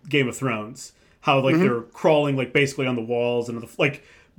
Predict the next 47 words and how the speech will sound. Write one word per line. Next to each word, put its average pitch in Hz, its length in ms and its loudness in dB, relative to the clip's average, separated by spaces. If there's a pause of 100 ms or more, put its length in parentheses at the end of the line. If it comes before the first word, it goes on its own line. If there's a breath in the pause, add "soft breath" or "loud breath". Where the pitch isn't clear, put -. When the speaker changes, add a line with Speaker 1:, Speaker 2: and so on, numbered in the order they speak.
(140)
Speaker 1:
you 208 220 4
Speaker 2:
Yeah. 185 80 8
Speaker 1:
know, 127 60 0
they're 160 180 4
coming 151 260 0
from 139 200 -6
all 131 240 0
angles, 104 280 -6
basically. 101 460 -14
That's 131 260 -2
kinda 131 240 0
how 117 100 0
I 107 80 -4
picture - 320 -12
it. - 160 -18
So 127 320 0
Speaker 2:
Yeah, 135 120 -2
just - 320 -16
complete 147 400 -4
swarming 120 640 -4
and 107 100 -12
everything, 113 260 0
Speaker 1:
Yeah. 113 60 -8
Speaker 2:
overwhelming 123 540 2
the 110 60 -10
shit 120 260 -4
out 95 160 -8
of 101 40 -6
the 180 80 2
Speaker 1:
Exactly. 131 240 0
Speaker 2:
guy. 110 60 0
Yeah, 117 100 4
Speaker 1:
So, 107 180 6
Speaker 2:
you 120 80 4
bet. 117 300 -2 (100)
Speaker 1:
so 208 440 4
smaller, 190 440 2
in 175 60 0
that 160 160 6
case, 151 280 0
smaller, 180 500 2
more 151 440 4
human-sized 135 720 -4
creatures 113 300 -6
make 110 140 -12
sense, - 260 -14
too. - 120 -16